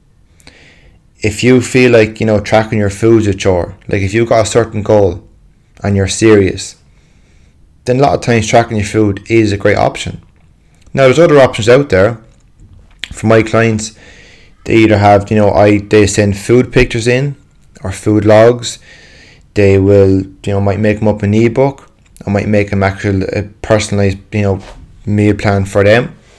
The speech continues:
I'm also track calories because education. But a lot of my clients will enjoy the process. They enjoy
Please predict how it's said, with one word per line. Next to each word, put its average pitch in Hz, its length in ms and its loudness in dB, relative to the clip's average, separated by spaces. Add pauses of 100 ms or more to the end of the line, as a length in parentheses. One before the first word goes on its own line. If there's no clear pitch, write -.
(200)
I'm 123 160 2
also 127 240 2
track 123 280 2
calories 131 340 0
because - 280 -4
education. - 640 -2 (1160)
But - 160 -6
a - 20 0
lot 139 120 6
of 151 60 0
my 131 120 2
clients 123 320 0
will 113 100 2
enjoy 107 320 2
the 104 80 0
process. 139 520 -2
They 101 120 -6
enjoy 117 600 2